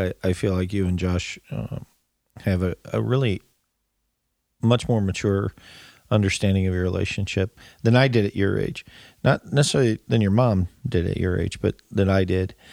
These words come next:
Um, and I'm glad you won the one argument that he didn't want me at the wedding,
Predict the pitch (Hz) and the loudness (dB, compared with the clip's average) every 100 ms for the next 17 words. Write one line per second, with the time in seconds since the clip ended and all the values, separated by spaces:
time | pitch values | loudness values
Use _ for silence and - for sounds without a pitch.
0 | - - _ - 98 95 117 131 151 135 | -20 -20 _ -4 -2 0 2 4 4 4
1 | 127 110 110 107 98 101 95 92 87 90 | 4 2 2 2 2 2 2 0 0 -2
2 | - - 90 98 104 95 95 - 90 87 | -2 -2 -2 0 2 4 2 0 -2 -2
3 | 90 92 87 | -2 -2 0